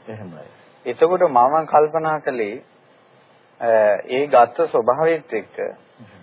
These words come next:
Speaker 2: මෛත්‍රී බුදුරජාණන් වහන්සේ කියන්නේ දීර්ඝ ආයුෂ තියෙන තථාගතයන් වහන්සේ නමක්.
Speaker 1: එහෙමයි.
Speaker 2: අවුරුදු අසූදාහක්.
Speaker 1: එහෙමයි ස්වාමී.
Speaker 2: එතකොට එහෙනම් මෛත්‍රී බුද්ධ ශාසනයේත් මේ මෙතෙක් ඒ ශාසනවල වෙච්ච දේවලුත් එක බලනකොට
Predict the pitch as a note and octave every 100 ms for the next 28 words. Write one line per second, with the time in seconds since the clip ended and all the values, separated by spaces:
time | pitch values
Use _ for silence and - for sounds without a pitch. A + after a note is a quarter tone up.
0 | _ B2+ A#2+ C#3 D3 D#3+ E3 D#3 D#3 D#3
1 | D3+ D3+ D3+ D3+ D3+ D3+ D3+ D3 - D#3
2 | D#3 D3 - D3+ D3 D#3+ F#3+ A3+ A3 -
3 | B2+ A#2+ C#3+ D#3 D3+ C3+ C3+ - D3 E3
4 | E3 C#3+ A2+ - A#2+ B2+ A#2+ A#2+ B2 B2
5 | B2+ B2+ G2+ F2+ - _ A#2 A2 F#2 D2+
6 | C#2+ _ _ A2+ A#2+ C#3 B2+ A2 B2+ A#2
7 | A2 G#2+ G#2+ - _ _ G#2 G2 E2+ D#2
8 | - - - _ _ _ _ _ _ B2+
9 | A#2+ D#3 E3 D#3 C3 C#3+ D3+ D3 C3+ A#2+
10 | C3+ D3 E3 E3+ D#3+ D3+ D3+ D3+ C3+ C3+
11 | C#3+ B2+ A#2 G#2 _ _ _ _ _ B2+
12 | B2+ C#3+ E3 D#3 B2 A#2 D#3+ D#3+ - D3
13 | C3+ C#3 C3+ C#3 C#3 C3+ B2+ A#2+ A#2 D#3
14 | D3 C#3+ C3+ B2+ A#2+ A#2+ A#2+ A2+ A#2 A#2
15 | G#2+ G#2